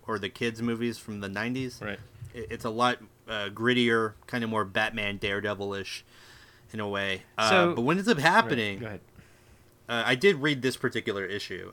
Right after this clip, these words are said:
Speaker 1: and so what ends up happening is Bebop and Rocksteady, uh, the, the, the Turtles are going on a mission. Three of the Turtles are going on a mission to, to do something.
Speaker 2: Which three, or which,
Speaker 1: Right.
Speaker 2: which one stays behind?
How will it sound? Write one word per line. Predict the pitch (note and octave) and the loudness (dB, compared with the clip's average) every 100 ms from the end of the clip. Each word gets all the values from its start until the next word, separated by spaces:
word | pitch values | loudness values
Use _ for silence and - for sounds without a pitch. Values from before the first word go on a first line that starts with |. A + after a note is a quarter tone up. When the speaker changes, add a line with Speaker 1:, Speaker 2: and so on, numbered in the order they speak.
| - | -12
Speaker 1:
and | G2+ F#2+ | -12 -10
so | - | -6
what | C#3+ | -2
ends | F3 F#3 | -2 0
up | D3+ | 2
happening | C3 B2+ B2+ A2+ A2 G#2+ | 2 2 0 0 -2 -4
is | G2+ G#2 G2+ F#2+ - - - - - | -4 -2 -2 -4 -10 -18 -20 -20 -2
Bebop | B2+ D#3 F3 D#3+ | 4 6 8 6
and | C3 A2+ | 4 0
Rocksteady, | A#2 B2+ - - G#2+ G2+ G2 G2 - _ _ _ _ _ _ _ _ _ - | 0 0 -2 -4 -4 -2 -4 -6 -10 _ _ _ _ _ _ _ _ _ 0
uh, | C3 A#2+ | 2 2
the, | C3+ | -2
the, | C3+ D3+ | -4 -4
the | C#3 D3+ | -2 0
Turtles | - A3+ A#3 F3+ | 6 8 8 6
are | D#3+ | 4
going | C#3+ E3 D3+ | 2 2 2
on | C#3+ | 2
a | B2 | 4
mission. | A#2 - G#2+ F#2+ | 2 0 -6 -6
Three | D3+ F3+ | 2 4
of | D#3+ | 4
the | D3+ | 2
Turtles | D3+ C3 B2+ A#2 | 0 0 0 -2
are | |
going | A#2 A2+ A2 | -2 -2 -2
on | G#2+ | -4
a | |
mission | G2+ G2+ - G#2 G2 - | -4 -6 -6 -6 -8 -8
to, | A#2 | -10
to | G#2+ - A2+ | -8 -8 -8
do | G2+ A2+ A2+ A2 G2+ - _ _ | -2 0 2 0 -4 -12 _ _
something. | - A2+ G2 F#2+ | -4 -2 -2 -2
Speaker 2:
Which | B2+ - - | -2 -2 0
three, | B2+ A#2+ | 2 2
or | G#2+ | 2
which, | B2+ C#3 A2+ | 2 2 2
Speaker 1:
Right. | G#2+ C3 | 2 0
Speaker 2:
which | B2 | 0
one | B2 B2 A#2+ | 2 2 2
stays | - A2+ G#2+ | 2 2 2
behind? | G#2+ G#2 G2 | -2 -2 -4